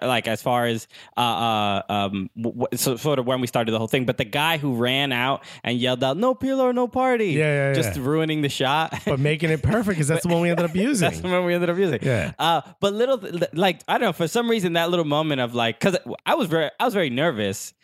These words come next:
Speaker 1: 'Cause, you know, you had asked me, you were like, "Hey, I wanna do a soccer thing."
Speaker 2: Yeah.
Speaker 1: Uh, and, and we, and we knew each other.
Speaker 2: Yeah, we
Speaker 1: Uh,
Speaker 2: had, we had, ex-, I mean, we were also season ticket holders. We purposefully sat or stood next to each other.
Speaker 1: Uh, yeah, yeah,
Speaker 2: Yeah.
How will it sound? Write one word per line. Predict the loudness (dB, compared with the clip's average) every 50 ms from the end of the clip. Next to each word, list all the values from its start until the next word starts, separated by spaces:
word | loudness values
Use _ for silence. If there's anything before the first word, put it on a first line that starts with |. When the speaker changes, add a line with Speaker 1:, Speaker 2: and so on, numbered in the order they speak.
| _ -8 -2
Speaker 1:
'Cause, | 0 2 2 2 0 -6 -10
you | -6 -2 0
know, | 0 0
you | 0 0 0 0
had | 2 2 2
asked | 2 0 -2 -2 -2
me, | 0 0
you | 2 2
were | 2
like, | 2 0 0
"Hey, | 2 2 2
I | 2
wanna | 2 0 -2 -2
do | 0 0 0 0
a | 2
soccer | 2 2 0 0 0 -2 -4
thing." | -2 0 0 0 0 0 -2 -2 -2 0
Speaker 2:
Yeah. | 0 0 0 0 -2 -4 -2
Speaker 1:
Uh, | -2 0 0 2 2 0 0 0 0
and, | 0 0 0 0 -2 -2
and | 0 0 0 0 0 0 0 -2
we, | -2 -2 0
and | 0 0 2
we | 0 -2 -2
knew | 0 0 2 2 0
each | -2 -2 -2
other. | -2 0 0 0 0 0 0 0 2
Speaker 2:
Yeah, | 2 2 2 0 -2
we | -2 -2 0 0 2
Speaker 1:
Uh, | 0
Speaker 2:
had, | 0 0
we | 0 0
had, | 0 0
ex-, | -2 -2 -2 -2
I | 0 2
mean, | 2 2 2 2
we | 2 0 0
were | 0 0
also | 0 0 0 2
season | 2 2 2 0 0 0
ticket | -2 0 2 2
holders. | 2 2 0 0 0 0
We | 0 0 0
purposefully | 0 0 0 2 0 -2 -2 -2 -2 0
sat | 0 0 0 0 -2 -2 -2
or | -2 -2 0
stood | 0 0 0 0 0 0
next | 0 0 0 0 0
to | 0 0
each | 0 0 0
other. | 2 2 2 2 0
Speaker 1:
Uh, | 0
yeah, | 0 0 2 2 2 2 0 -2 -6 -6
yeah, | -2 0 0 2 2 0
Speaker 2:
Yeah. | -2